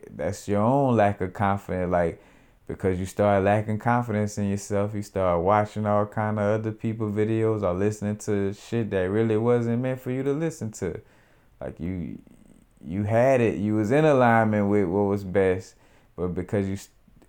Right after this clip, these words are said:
and that's where it gets tough too. Like, if you of a certain energy, like, you, like, your energy is, which a lot, you know, I ain't say a lot, but,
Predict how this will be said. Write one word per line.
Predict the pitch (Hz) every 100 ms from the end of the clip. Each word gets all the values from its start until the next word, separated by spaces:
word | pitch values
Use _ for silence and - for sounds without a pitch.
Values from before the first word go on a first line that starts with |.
| _ _ _
and | 87 98
that's | 107 117
where | 113
it | 107
gets | 117 113
tough | - 120 113
too. | - 131
Like, | 117 104 95
if | 98 98
you | 101 104 101 92 - _ _ _ _ _
of | 98 95
a | 101
certain | - 110 107 98
energy, | 107 113 101 101
like, | 98 95 98
you, | 101 98 85 - _ _ _ _ _ _ _ _ _ -
like, | 87 87 95
your | 98
energy | 92 78 104 101 98 101 101 98 95
is, | 92 -
which | 98 101 104
a |
lot, | 98 101 98 -
you | - 98
know, | 92 90 87
I | 92
ain't | 92
say | 95 92
a |
lot, | 92 104 95 90
but, | 90 -